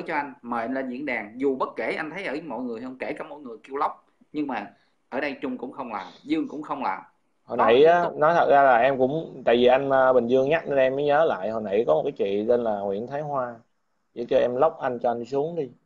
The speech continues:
Speaker 2: À, em bởi vì em đang tranh luận với anh mà em phải lớn tiếng em nói chị luôn á. Em nói là chị, um, muốn đ-, em muốn tranh, tranh luận với anh cho rõ ràng, nên là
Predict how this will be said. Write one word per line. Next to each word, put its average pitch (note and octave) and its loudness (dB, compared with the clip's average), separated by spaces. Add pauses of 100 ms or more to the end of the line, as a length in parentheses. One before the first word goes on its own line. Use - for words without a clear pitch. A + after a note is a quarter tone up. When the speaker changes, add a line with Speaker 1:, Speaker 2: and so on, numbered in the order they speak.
(1200)
Speaker 2:
À, G#2+ -8 (120)
em C3 -4
bởi A#2 4
vì D3+ 4
em A#2+ 4
đang B2+ -2
tranh B2+ -4
luận G#2 -4
với B2+ -4
anh C3 -2
mà A2 -10
em B2 -4
phải A#2 -2
lớn C#3 0
tiếng D#3+ -2
em C3+ -8
nói C#3+ -2
chị G#2+ -6
luôn C3 -4
á. C3+ -16 (440)
Em B2+ -10
nói D3 -4
là C3+ -2
chị, G#2 -4
um, B2 2
muốn B2+ -8
đ-, - -4
em C3 0
muốn D3+ -2
tranh, B2+ -8 (120)
tranh C3 -12
luận A2+ -14
với B2 -6
anh B2 -4
cho A#2 -4
rõ A2 -2
ràng, G#2+ -2
nên A#2 -8
là A2 -8